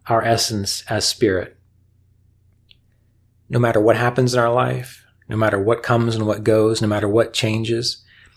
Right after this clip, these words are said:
it is that essence of spirit which is most important. And so that's been,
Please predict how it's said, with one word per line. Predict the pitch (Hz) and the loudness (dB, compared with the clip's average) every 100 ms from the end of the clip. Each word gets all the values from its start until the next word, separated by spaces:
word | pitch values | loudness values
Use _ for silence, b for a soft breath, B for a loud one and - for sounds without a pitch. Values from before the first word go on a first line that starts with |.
| B | B
it | - | 0
is | 120 | 2
that | 110 101 - | 2 0 0
essence | 123 - 123 - | 0 0 -2 -2
of | 107 | -2
spirit | - - 120 110 | -4 0 0 2
which | 104 95 | -2 -4
is | 101 | -4
most | 101 104 101 - | -4 -6 -6 -6
important. | 95 - 104 - 104 - _ _ _ _ _ _ b b b b b _ _ _ _ _ _ _ _ _ _ _ _ _ - | -6 -6 -6 -6 -10 -16 _ _ _ _ _ _ b b b b b _ _ _ _ _ _ _ _ _ _ _ _ _ -8
And | 147 | 0
so | 170 156 151 156 - - _ _ _ | 4 4 2 -2 -8 -20 _ _ _
that's | 143 147 147 - - _ _ _ | 0 0 -2 -8 -14 _ _ _
been, | 196 160 131 135 127 123 120 | -20 -6 0 0 0 -4 -8